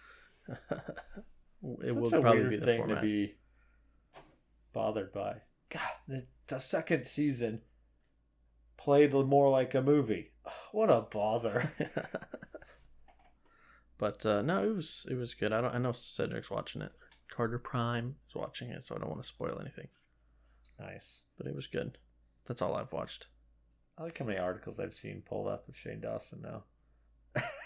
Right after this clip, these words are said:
Speaker 1: Oh, is he over there researching Shane Dawson?
Speaker 2: Yeah, he's preparing.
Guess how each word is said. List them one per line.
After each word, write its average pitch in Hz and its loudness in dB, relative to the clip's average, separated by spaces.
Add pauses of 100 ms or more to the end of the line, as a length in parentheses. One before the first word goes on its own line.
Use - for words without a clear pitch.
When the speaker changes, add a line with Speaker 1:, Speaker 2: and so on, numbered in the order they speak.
(120)
Speaker 1:
Oh, 139 4
is - 0
he 117 2
over 110 -2
there 110 0
researching 107 -4
Shane 104 -4
Dawson? 110 -4
Speaker 2:
Yeah, 113 -2
he's 110 -8
preparing. 104 -8